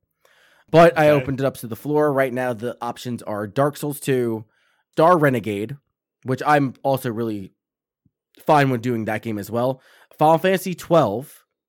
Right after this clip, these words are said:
Speaker 1: for the Zodiac Age for the P C, the updated version, or Death's Gambit. So right now, uh, Dark Souls two is in the lead. And then, you know, maybe, maybe we might see something else, but more than likely it's probably gonna be Dark Souls two.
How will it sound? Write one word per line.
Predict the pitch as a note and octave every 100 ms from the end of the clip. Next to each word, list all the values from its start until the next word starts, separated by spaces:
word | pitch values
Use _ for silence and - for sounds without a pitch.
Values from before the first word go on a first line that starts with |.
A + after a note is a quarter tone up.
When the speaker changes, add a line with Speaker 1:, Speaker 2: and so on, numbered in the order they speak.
| _ _
Speaker 1:
for | _ A#2+ A2+ A2+ F2
the | A2+
Zodiac | A#2 B2 B2+ A#2+
Age | B2 A#2 A2+
for | - A#2+ A2+ A2 G#2+
the | G#2+
P | G#2+ C3+ B2
C, | G2+ F2 G#2+ G2+
the | G2+
updated | G2+ A2+ G2 E2+
version, | E2+ G2 G2+ - _ _ _ -
or | D3 D3 C#3+ C#3
Death's | B2+ B2 -
Gambit. | - G#2 E2 A#1 - _ _ _ _ _
So | A#2
right | G2+ C#3 D#3
now, | D#3 D3+ D3 C#3+ C3 C#3
uh, | G#2 G#2 G2+
Dark | B2+ C3
Souls | - D3 C3
two | - D#3+ D#3 E3+ _ -
is | G#2+
in | - A2+
the | F#2+
lead. | G2 B2 E3+ _ _ _ _ _ _ _ _
And | A2+ A2+ G#2+
then, | A2+ A2+ A2 G#2+ G#2 G#2 _ _ _ _ _ _ _ _ -
you | D#3+
know, | C3+ A2
maybe, | - D3+ E3 E3+ D#3+
maybe | D3+ F3+ F#3+
we | F3 E3+
might | D3+ C3+ A#2
see | C3+ A#2+ G#2 G2
something | - C3 G2+ F#2+
else, | C#2+ B1+ -
but | C#3
more | D3+
than | C#3 C3
likely | A2 G#2+
it's | F2+
probably | G2 F#2+
gonna | E2+
be | D#2
Dark | D2+ C2+
Souls | - -
two. | -